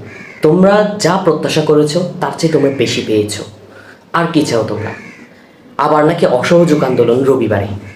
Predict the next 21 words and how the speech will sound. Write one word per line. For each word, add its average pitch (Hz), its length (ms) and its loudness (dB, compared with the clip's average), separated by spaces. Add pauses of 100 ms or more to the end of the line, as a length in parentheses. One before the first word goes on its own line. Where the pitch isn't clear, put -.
(720)
এরকম 127 420 2
প্রশ্নের 127 340 0
সম্মুখীন 135 540 -2 (120)
আমি 117 280 -6 (300)
অনেক 123 320 -2
হয়েছি। 107 420 -6 (600)
সেজন্য 147 400 2
এর 147 140 4
উত্তর 143 200 -2
হিসেবে 135 280 0
আমি 127 160 2
বলবো, 120 280 0
হয়তো 147 580 0
আপনারা 120 320 0 (280)
যাদের 123 440 2
মনে 117 340 0 (680)
এইরকম 139 380 2
প্রশ্ন 120 340 -2
আছে, - 240 -4
তারা 117 140 -2
হয়তো 139 460 2